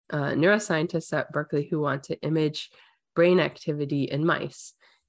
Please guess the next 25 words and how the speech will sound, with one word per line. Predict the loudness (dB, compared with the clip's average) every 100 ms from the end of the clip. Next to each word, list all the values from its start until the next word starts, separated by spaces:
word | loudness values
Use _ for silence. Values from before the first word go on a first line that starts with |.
| -2
And, | 0 2 -2 -4 -10
uh, | -10
so, | -6 -2
like, | -2 0
when | 0
a | 2
neuron | 4 4 4
fires, | 4 2 4 4
you | 0
can | -4 -6
have | -4 -4
it, | -4 -6 _ _ _
you | -4
can | 0
have | 4
a |
neuron | 4 4 4
light | 4 2
up | 2
when | 0
it | -2 -4
fires. | -10 -10 -14 -10 -8
This | -6
is, | -4
like, | -2 -4